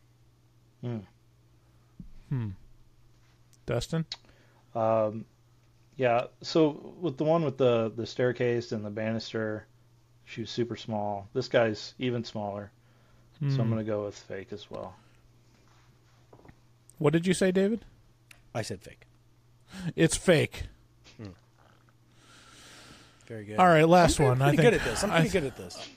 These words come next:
Speaker 2: I think we're, I think we're getting a little too good at this. So last one. This is the famous, the famous photo taken by Ed and Lorraine Warren,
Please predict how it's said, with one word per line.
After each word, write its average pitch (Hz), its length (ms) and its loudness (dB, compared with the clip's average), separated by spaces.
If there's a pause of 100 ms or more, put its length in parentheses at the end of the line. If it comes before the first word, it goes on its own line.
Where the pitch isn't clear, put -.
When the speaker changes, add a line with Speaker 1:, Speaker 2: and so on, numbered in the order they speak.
(140)
Speaker 2:
I 165 140 0
think 170 200 4
we're, 151 280 6
I 147 120 2
think 151 160 2
we're 135 120 2
getting 120 380 -4 (340)
a 139 80 -2
little 131 260 2
too 190 400 -2
good 104 180 -4
at - 120 -8
this. - 180 -10
So 135 360 2 (140)
last 170 400 4
one. 135 260 2
This 160 220 4
is 170 120 0
the 123 120 2
famous, 196 680 2 (800)
the 143 80 2
famous 190 500 4
photo 165 460 6
taken 151 400 2
by 143 220 6
Ed 156 300 4
and 170 160 0
Lorraine 165 420 4
Warren, 143 540 2